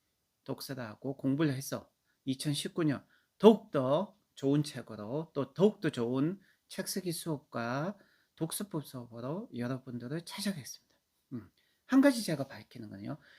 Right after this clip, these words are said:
이천이십 년, 어, 삼, 사월 달부터는 제가 독서법 수업을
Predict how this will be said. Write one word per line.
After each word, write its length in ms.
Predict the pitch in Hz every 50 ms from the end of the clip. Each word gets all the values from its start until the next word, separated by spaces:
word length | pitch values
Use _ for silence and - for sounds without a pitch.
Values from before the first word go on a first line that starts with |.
| _ _ -
이천이십 840 | 151 175 214 - - - 240 208 156 143 165 196 202 - 190 180
년, 440 | 151 135 123 120 123 135 139 117 101 - _ _ _ _ _ _ _ - - - - - _ _ _ _ _ _ _ _ _ _ -
어, 960 | 143 147 147 147 147 147 147 147 147 147 143 143 143 139 139 139 143 135 131 -
삼, 260 | - - - 220 226
사월 360 | 226 220 214 196 185 170 165
달부터는 840 | - 156 147 147 131 - 131 - - 135 131 127 147 156 143 110 92 - _ _ _ _
제가 320 | - - 131 135 143 135 -
독서법 640 | - 156 185 190 - - - 247 247 - 214 190 -
수업을 480 | - 175 156 147 127 - 151 139 -